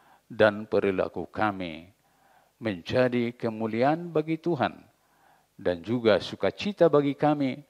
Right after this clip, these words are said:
dan juga untuk sesama kami.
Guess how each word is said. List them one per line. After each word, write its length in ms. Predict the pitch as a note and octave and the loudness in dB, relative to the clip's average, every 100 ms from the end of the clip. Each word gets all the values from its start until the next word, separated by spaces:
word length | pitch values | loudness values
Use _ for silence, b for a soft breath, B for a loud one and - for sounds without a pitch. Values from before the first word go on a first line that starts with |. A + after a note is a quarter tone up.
| _ _ _ _ | _ _ _ _
dan 320 | C#3+ G#2 F#2+ E2+ | -4 -2 -2 -4
juga 560 | A#2 A2 G#2 F#2 G#2+ - _ | -4 0 2 2 -2 -14 _
untuk 640 | - F#2 - - F2 - - | -6 -6 -8 -4 -4 -6 -12
sesama 640 | - F2+ - D#2+ D2+ C#2+ - - | -10 -8 -6 -6 -6 -14 -14 -10
kami. 320 | - - | -10 -12